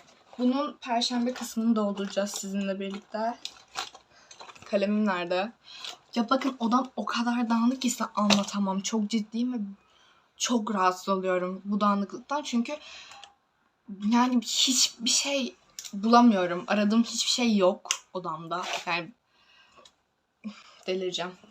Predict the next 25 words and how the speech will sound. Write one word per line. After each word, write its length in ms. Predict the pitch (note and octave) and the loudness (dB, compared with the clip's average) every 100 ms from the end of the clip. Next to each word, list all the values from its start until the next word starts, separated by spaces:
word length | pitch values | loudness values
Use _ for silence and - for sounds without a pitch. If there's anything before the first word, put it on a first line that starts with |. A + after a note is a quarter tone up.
| - - G#3 | -20 -10 -6
Yakında 380 | F#3 - F3+ | -6 -6 -4
yemin 200 | F#3+ F#3+ | -4 -4
ederim 340 | F#3 F#3 G3 G3 | -6 -4 -2 0
delireceğim 500 | F#3 F3 E3 - E3+ | 0 -2 -4 -8 -8
herhalde. 440 | E3 E3+ E3 E3 F3 - - _ _ - _ _ G3+ | -8 -6 -8 -12 -16 -20 -20 _ _ -20 _ _ -4
Ve 80 | |
şu 200 | G#3+ - | -2 4
an 200 | A#3 C#4 | 6 6
tripodum 560 | C#4 A#3+ G#3+ G#3+ C#4+ D4 _ _ - | 4 -2 0 -4 -4 -6 _ _ 8
üç 200 | A#3 - | 8 8
tane 240 | A3+ A3+ | 6 4
kitabın 360 | - A#3 B3 - | 2 2 2 2
üstü. 400 | G3 - - F3 - _ - _ _ - _ _ _ - | -4 -10 -8 -10 -10 _ -20 _ _ -20 _ _ _ -8
O 80 | B3+ | -6
kitapları 380 | B3+ B3+ B3 B3 | 2 2 2 0
da 40 | |
göstereceğim. 460 | G3+ G3+ F3+ F#3+ G3 | 0 -2 -4 -4 0
Yeni 140 | A3+ | 2
kitaplar 420 | B3 - C#4 - G#3 | 2 0 -2 -4 -4
var. 200 | D#4 G#4 - | -4 -6 -8
Yeni 160 | B3+ C4 | -10 -10
kitaplar 380 | - - G4 G4+ | -10 -8 -4 0
aldım. 280 | F#4 F4 A4 | 0 0 -6
Çok 180 | C4+ A#3+ | -4 -2
mutluyum. 360 | A#3 G#3 G3+ | -2 -2 -6